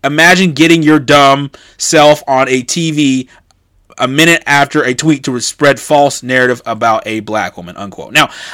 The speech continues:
I would just condemn Nicki Minaj for saying, "You don't have to, it doesn't matter. Your skin color doesn't matter, okay? They would have condemned you no matter your color." So who, stop it.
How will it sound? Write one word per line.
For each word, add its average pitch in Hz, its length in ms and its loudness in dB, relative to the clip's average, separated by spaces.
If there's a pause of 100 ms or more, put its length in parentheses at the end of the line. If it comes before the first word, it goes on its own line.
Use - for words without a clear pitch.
I 247 240 4
would 233 160 0
just 202 220 0
condemn 185 340 2
Nicki 175 180 0
Minaj 170 220 0
for 156 80 -4
saying, 160 340 0 (140)
"You 180 140 0
don't 180 120 4
have 143 180 2
to, 160 180 -4
it 170 100 -2
doesn't 160 180 0
matter. 123 360 -2 (180)
Your 180 140 4
skin 180 200 4
color 156 200 4
doesn't 120 180 -2
matter, 104 220 -4
okay? 123 240 -2 (140)
They 185 120 2
would 170 120 2
have 156 60 -8
condemned 135 320 -2
you 120 80 -6
no 117 60 -8
matter 107 220 -2
your 98 80 -10
color." 90 260 -14
So 117 140 -8
who, 220 200 -10 (460)
stop - 460 -4
it. - 120 -20